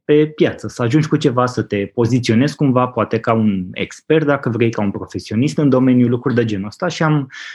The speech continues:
considerat la momentul, uh, acela că o carte poate fi,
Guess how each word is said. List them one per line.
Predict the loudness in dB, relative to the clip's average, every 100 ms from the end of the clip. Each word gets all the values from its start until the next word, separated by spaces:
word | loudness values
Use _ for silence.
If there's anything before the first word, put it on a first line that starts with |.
| -14
considerat | -4 -4 0 0 2 2
la | 2
momentul, | 4 4 2 2 0 2 0 -2 -8 -12
uh, | -16 -16 _ -6
acela | -6 -4 -4 -4 -6 -8 -20 -20 -20 _
că | 0 2 2 -2
o | -8 -8
carte | -4 -4 -2 -2 -2 -6 _
poate | -6 -2 -2
fi, | 2 4 4 2 0